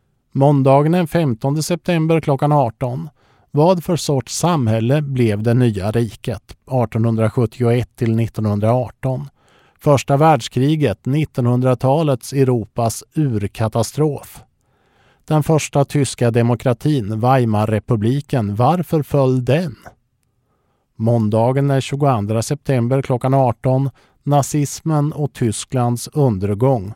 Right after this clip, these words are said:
politiskt, moraliskt. Två nya Tyskland, demokrati och kommuniststyre. Dagens Tyskland. Carl Tham har tidigare bland annat varit utbildningsminister och Sveriges ambassadör i Tyskland.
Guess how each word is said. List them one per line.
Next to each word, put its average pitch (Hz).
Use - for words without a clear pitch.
politiskt, 139
moraliskt. 113
Två 185
nya 120
Tyskland, 117
demokrati 117
och 113
kommuniststyre. 127
Dagens 127
Tyskland. 127
Carl 175
Tham 170
har 180
tidigare 143
bland 143
annat 131
varit 120
utbildningsminister 123
och 180
Sveriges 117
ambassadör 131
i 117
Tyskland. 131